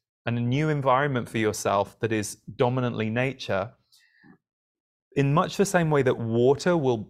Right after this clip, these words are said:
break our electrical energy field, a shower or a bath or being in a body of water will reset you electrically,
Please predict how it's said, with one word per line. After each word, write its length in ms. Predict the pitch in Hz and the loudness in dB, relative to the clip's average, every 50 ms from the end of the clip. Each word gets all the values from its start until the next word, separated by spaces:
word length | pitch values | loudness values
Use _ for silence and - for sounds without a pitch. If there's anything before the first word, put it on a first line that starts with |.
| - | -12
break 480 | - 123 - 113 117 120 120 120 120 - - | -12 -6 -2 2 2 2 2 0 -4 -4 -2
our 200 | 117 120 120 117 | 0 0 2 2
electrical 580 | 113 110 110 110 - - - 120 - 117 113 - | 2 2 0 0 -2 -6 -10 -8 -4 -2 -2 -2
energy 340 | 110 110 110 113 113 - 123 | -2 -4 -4 -4 -6 -8 -12
field, 420 | - - 143 143 151 160 165 - - | -8 -4 -2 0 0 0 0 -2 -6
a 60 | - | -8
shower 600 | 104 - - - 135 123 127 131 127 131 139 139 - - | -6 -4 -2 0 2 2 4 2 2 2 0 -2 -2 -2
or 220 | 123 120 117 110 | 0 2 2 2
a 60 | 107 | 2
bath 460 | 101 - 117 113 113 113 120 117 - | 2 0 0 2 2 0 -2 -2 -2
or 100 | - 110 | -2 -2
being 260 | 107 101 117 120 120 117 | -2 0 -2 -2 -2 -2
in 100 | 113 113 | -4 -4
a 40 | |
body 300 | 101 - 113 110 117 123 | -2 0 0 0 2 0
of 140 | 127 120 120 | -2 -2 -2
water 320 | 131 127 131 127 - 151 131 | -2 -2 -2 -2 -2 -2 -2
will 160 | 120 113 104 | -2 -4 -4
reset 500 | 104 107 117 120 117 - - 123 - - | -4 -4 -4 -4 -6 -4 -4 -4 -4 -2
you 200 | 117 117 117 113 | -4 -4 -2 0
electrically, 720 | 104 104 107 - - - - - - - 139 147 165 165 | 0 0 -2 -4 -6 -12 -12 -10 -4 -2 -2 -2 -2 -4